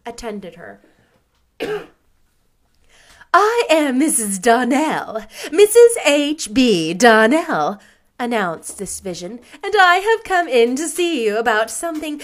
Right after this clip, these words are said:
Clarice Almira told me when she came home to dinner today. It annoyed me excessively." Hmm. "I'm sorry," faltered Anne,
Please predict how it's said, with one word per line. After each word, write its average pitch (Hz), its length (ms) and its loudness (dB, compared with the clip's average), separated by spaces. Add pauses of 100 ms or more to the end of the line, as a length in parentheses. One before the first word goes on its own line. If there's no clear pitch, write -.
(140)
Clarice 349 600 -2
Almira 262 560 -2
told 214 320 -2
me 180 200 -8
when 170 120 -12
she 220 160 -10
came 214 240 -2
home 233 260 -6
to 254 100 -8
dinner 208 320 -6
today. 175 460 -14 (460)
It 349 200 -4
annoyed 269 640 6
me 165 280 -8 (200)
excessively." 226 1160 -2
Hmm. 226 800 -8 (840)
"I'm 440 180 -8 (140)
sorry," 339 720 -6 (300)
faltered 208 500 -10
Anne, 175 360 -14